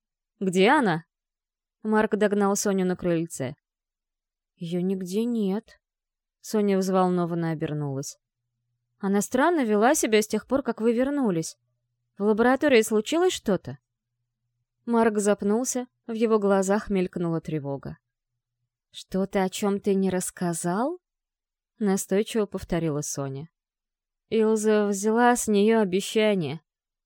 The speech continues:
с мрачным видом признался Марк. Она не хотела помогать Лере, требовала с Глафиры услугу. «Какую?» вскрикнула Соня, чувствуя, как её всё больше охватывает тревога.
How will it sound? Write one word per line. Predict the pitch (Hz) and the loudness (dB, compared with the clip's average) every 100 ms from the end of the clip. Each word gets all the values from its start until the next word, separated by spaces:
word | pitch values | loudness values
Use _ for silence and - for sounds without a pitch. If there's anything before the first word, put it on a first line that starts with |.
| _ _ - | _ _ -12
с | - | -2
мрачным | 208 196 - 202 185 | 0 2 0 -2 0
видом | 190 208 190 | 0 0 -2
признался | 185 170 160 147 147 151 | -2 -4 -4 -6 -6 -6
Марк. | 143 131 - _ _ _ _ _ _ _ _ _ - | -6 -8 -12 _ _ _ _ _ _ _ _ _ -8
Она | 226 240 247 | -2 0 2
не | 254 | 0
хотела | 285 294 320 277 | 0 0 2 2
помогать | 208 202 202 208 202 185 - | 2 0 0 0 2 0 0
Лере, | 208 208 202 165 | 0 2 2 0
требовала | - 190 190 185 185 190 | -2 -2 -2 -2 0 0
с | 190 | -2
Глафиры | 180 190 196 208 190 | -2 -2 -2 -4 -2
услугу. | 190 208 - 226 180 147 - - _ _ _ _ _ | -2 -4 -4 -2 -2 -4 -10 -16 _ _ _ _ _
«Какую?» | - 320 311 359 359 247 170 180 _ _ _ _ _ _ - | 2 2 6 6 8 6 2 0 _ _ _ _ _ _ -14
вскрикнула | - 233 233 208 208 | 2 4 4 2 0
Соня, | 202 214 254 247 247 | 0 -2 -2 -4 -10
чувствуя, | - 262 254 226 226 | -6 -6 -4 0 2
как | 226 220 | 2 0
её | 226 214 | 0 0
всё | 220 226 | 0 -2
больше | 202 214 - | 0 0 0
охватывает | 202 - 202 202 185 180 | -2 -2 -4 -2 -2 -4
тревога. | - 185 165 131 - 156 | -4 -6 -6 -8 -10 -14